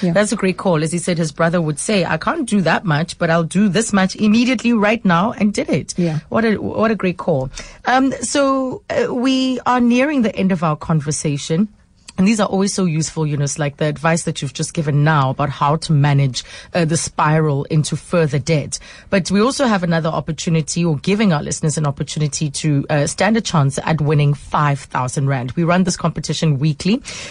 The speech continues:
Speaker 2: um, and we announce the winner at the first, uh, Monday of the new month. So you have to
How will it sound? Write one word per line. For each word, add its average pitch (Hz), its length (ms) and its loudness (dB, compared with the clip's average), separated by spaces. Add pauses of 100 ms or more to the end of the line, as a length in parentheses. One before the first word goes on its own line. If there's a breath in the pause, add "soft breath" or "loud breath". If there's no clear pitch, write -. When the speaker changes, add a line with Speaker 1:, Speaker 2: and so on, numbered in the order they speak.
(120)
Speaker 2:
um, 165 240 4
and 165 220 2
we 165 100 2
announce 175 400 2
the 175 140 -2
winner 185 520 2 (200)
at 165 120 -4
the 170 80 -2
first, - 800 -6
uh, 165 460 -4 (200)
Monday 180 760 2
of 143 380 0
the 165 100 2
new 190 260 4
month. 160 760 -2
So - 140 -4
you 180 120 2
have 208 120 0
to - 140 -4